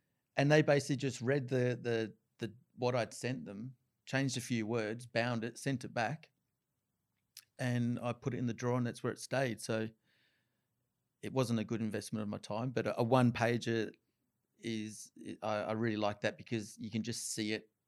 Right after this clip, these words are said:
I, I'm very visual, I guess, coming from a creative side.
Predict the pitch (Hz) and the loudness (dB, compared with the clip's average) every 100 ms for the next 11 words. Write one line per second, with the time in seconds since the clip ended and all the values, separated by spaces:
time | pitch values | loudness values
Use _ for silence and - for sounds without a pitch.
0 | _ _ _ - - 123 117 120 107 110 | _ _ _ -6 -2 0 2 2 2 -2
1 | 104 113 104 101 110 107 - - 107 107 | -4 -6 -6 -8 -8 -8 -8 -10 -8 -8
2 | 101 _ - 113 107 - 107 107 107 - | -12 _ -10 -8 -6 -6 -4 -4 -4 -2
3 | 110 113 | 0 0